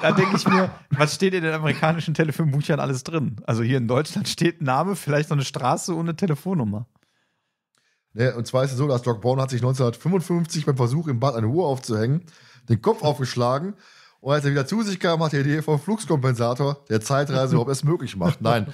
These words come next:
Speaker 1: <laughs>
Speaker 2: natürlich nicht. Das ist natürlich jetzt Back to the Future. Den Gag muss ich mir jetzt erlauben, den einzubauen. <laughs> Nee, aber es sind ja nur zwei Doc Browns drin. Doktor, also es geht ja um Doktor Brown und die Frage ist, was macht dieser Doktor? Und, äh, weil er sagt, das ist von wegen Telefonbuch, was steht da drin?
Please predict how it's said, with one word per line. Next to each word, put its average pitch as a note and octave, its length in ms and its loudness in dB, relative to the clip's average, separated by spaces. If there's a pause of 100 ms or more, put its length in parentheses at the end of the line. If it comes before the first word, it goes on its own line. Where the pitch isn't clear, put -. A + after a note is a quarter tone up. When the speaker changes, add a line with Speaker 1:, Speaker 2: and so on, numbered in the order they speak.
Speaker 1:
<laughs> - 140 -20
Speaker 2:
natürlich B2 380 0
nicht. D#3 200 0
Das A#2+ 200 -2
ist D#3 120 0
natürlich D#3+ 420 2
jetzt B2+ 140 -2
Back C#3+ 160 2
to C3+ 80 -4
the C3 100 2
Future. B2+ 420 0 (580)
Den C3 160 2
Gag C#3 240 -2
muss C3 180 -4
ich G#2+ 100 -8
mir A2+ 100 0
jetzt G#2+ 140 0
erlauben, A2 280 2
den A#2 80 2
einzubauen. A2 460 0 (200)
<laughs> G#4+ 60 4 (960)
Nee, D3 180 2
aber D3 260 0 (220)
es G#2+ 120 -6
sind C3 120 0
ja E3+ 80 2
nur D3+ 120 2
zwei C#3+ 140 0
Doc C3 160 -2
Browns A#2+ 240 -2
drin. G#2+ 300 0
Doktor, B2 440 0
also G#2 220 -2
es F2+ 100 -14
geht B2 220 -2
ja C3 80 2
um G2 60 -4
Doktor A2 260 0
Brown A#2+ 320 0
und C3+ 60 -4
die A2+ 80 -4
Frage B2 280 0
ist, A#2+ 160 -4
was G#2+ 120 -6
macht B2 120 0
dieser G2+ 180 0
Doktor? F2 440 0 (560)
Und, A2+ 300 -2
äh, G2+ 160 -2
weil G2+ 80 0
er G#2+ 80 2
sagt, G2+ 180 0
das A2+ 140 -2
ist G2 100 -6
von G2+ 100 -2
wegen G#2+ 120 2
Telefonbuch, A2+ 400 0
was A2 100 -6
steht G#2+ 120 -2
da G#2 40 0
drin? G#2 300 0